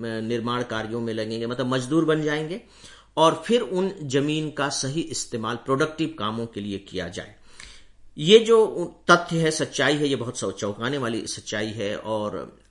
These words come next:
अ, उसके, उस फ्रेम में फिर देवेंद्र शर्मा जी ने अपने इस लेख को तैयार किया है कि किस तरीके से,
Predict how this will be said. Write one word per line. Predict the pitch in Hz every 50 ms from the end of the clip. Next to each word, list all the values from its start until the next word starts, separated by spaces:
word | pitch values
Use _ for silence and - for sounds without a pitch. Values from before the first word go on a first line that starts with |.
| - - - -
अ, | 113 107 107 104 104 101 101 101 98 92 85 - - - -
उसके, | 135 - - - - 131 131 131 127 131 - - - _ _ _ _
उस | 147 165 - - -
फ्रेम | - - - - 170 208 254 262 247
में | 220 190 156
फिर | - - 139 - - - - - -
देवेंद्र | 110 123 120 120 120 120 117 107
शर्मा | - - 104 101 101 101 92
जी | 92 104 98
ने | 104 - - - - - - - - - - - - _ _ _ _ _ _ _ - - - - _ _ -
अपने | 147 - - 180 -
इस | - 143 131 - 120
लेख | 113 113 123 135 139 135 139
को | - - - 113
तैयार | - - 92 92 92 90 85 87 - -
किया | - 67 58 57
है | - - - _ _ _ _ - - - _ - - _ _ _ _ _ _ - - - _ -
कि | 123
किस | - - - 196 196 - -
तरीके | - 151 135 131 - - 123 110
से, | - - 131 190 202 -